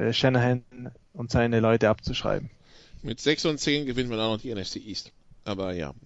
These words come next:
Speaker 2: da müssen sie halt einfach woanders hin. Schnell, spontan umziehen. Ähm, ja, Seattle hatte ich noch. Ähm,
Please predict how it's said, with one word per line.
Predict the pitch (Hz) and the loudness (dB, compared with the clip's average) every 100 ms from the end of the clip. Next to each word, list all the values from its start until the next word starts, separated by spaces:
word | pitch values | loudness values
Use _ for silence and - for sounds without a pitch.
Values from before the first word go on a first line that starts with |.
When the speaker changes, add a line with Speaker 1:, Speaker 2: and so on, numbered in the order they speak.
| - | -8
Speaker 2:
da | 101 101 | -6 -4
müssen | 101 104 | -6 -8
sie | 104 | -6
halt | 98 98 | -2 -4
einfach | 101 101 98 90 - - - | -4 -6 -6 -6 -12 -16 -12
woanders | 101 101 90 | -8 -6 -6
hin. | - 82 - - | -6 -10 -14 -16
Schnell, | - 104 90 92 | -8 -4 -4 -4
spontan | - 110 - 113 | -8 -8 -6 -6
umziehen. | 123 113 - 90 - - - - - | -6 -8 -8 -10 -10 -14 -14 -16 2
Ähm, | 151 151 165 156 151 - | 8 8 8 2 -4 2
ja, | 143 135 139 | 6 6 6
Seattle | 131 185 208 196 | 4 6 6 6
hatte | 170 | 4
ich | 156 | 4
noch. | 160 175 - - _ _ | 4 2 -2 -20 _ _
Ähm, | 160 143 135 135 135 135 135 | 0 2 4 2 0 -4 -8